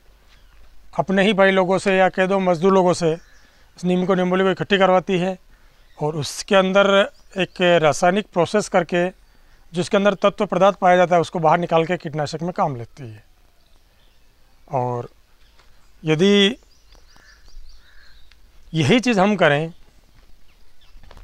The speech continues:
कि अपना नीम का पौधा है, उसकी निम्बोली, उसका फल लेकर उसी चीज़ का process हम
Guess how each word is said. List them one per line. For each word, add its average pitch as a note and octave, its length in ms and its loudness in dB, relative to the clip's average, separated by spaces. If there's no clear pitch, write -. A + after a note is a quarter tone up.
कि F#3 140 -2
अपना E3+ 500 0
नीम F3+ 220 2
का F#3+ 120 4
पौधा D#3+ 300 2
है, D3+ 220 -2
उसकी E3+ 220 -4
निम्बोली, F3 500 0
उसका E3+ 220 -4
फल F3+ 200 0
लेकर E3+ 440 2
उसी G3+ 220 -2
चीज़ G3 140 -2
का G3+ 120 2
process F3+ 380 0
हम F#3 320 0